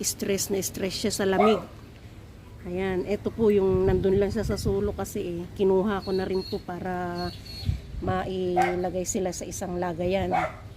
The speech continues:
Para pagka mu-, kumapal po, napakaganda pong tingnan yan. Katulad po nitong kanilang mother plant. Ayan, oh. Ganda, oh.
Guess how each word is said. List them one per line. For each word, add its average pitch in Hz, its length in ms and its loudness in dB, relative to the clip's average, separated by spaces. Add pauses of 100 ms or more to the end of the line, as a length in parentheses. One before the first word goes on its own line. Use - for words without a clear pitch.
(360)
Para 175 160 -2
pagka 196 320 -2
mu-, 185 240 -2
kumapal 185 400 0
po, 190 160 -4
napakaganda 180 720 -2
pong 180 160 -4
tingnan 180 500 0
yan. 170 60 -2
Katulad 175 560 -4
po 175 80 -4
nitong 175 400 -2
kanilang 175 480 -2
mother 175 320 2
plant. 190 400 -2
Ayan, 185 320 0
oh. 196 140 -2 (1600)
Ganda, 175 340 0
oh. 180 240 -2